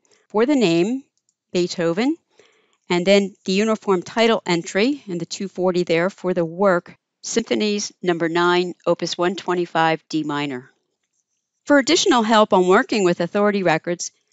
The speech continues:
please go to help dot O C L C dot org and click Metadata. From there, you can select your cataloging interface, connection, or WorldShare record manager to get documentation and additional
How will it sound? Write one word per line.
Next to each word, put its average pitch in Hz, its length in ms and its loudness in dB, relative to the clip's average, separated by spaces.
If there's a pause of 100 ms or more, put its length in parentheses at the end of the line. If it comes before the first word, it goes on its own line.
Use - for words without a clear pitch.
(100)
please 269 300 -4
go 196 220 0
to 170 400 -2
help 220 280 0 (120)
dot 170 260 0
O 175 100 0
C 196 220 -4
L 180 120 0
C 190 200 -6
dot 208 280 -2
org 165 380 -2
and 170 140 -6
click - 260 -8
Metadata. 170 680 -4 (180)
From 208 160 -4
there, 233 380 2
you 202 120 -4
can 190 160 -6
select 185 440 -2
your 202 80 -12
cataloging 190 640 -2
interface, 175 580 -4 (100)
connection, 226 640 -4 (140)
or 170 160 -2
WorldShare 170 680 -2
record 165 340 -6
manager 160 500 -6 (420)
to 208 80 -4
get 196 240 2
documentation 185 960 -2
and 160 160 -6
additional 156 580 -10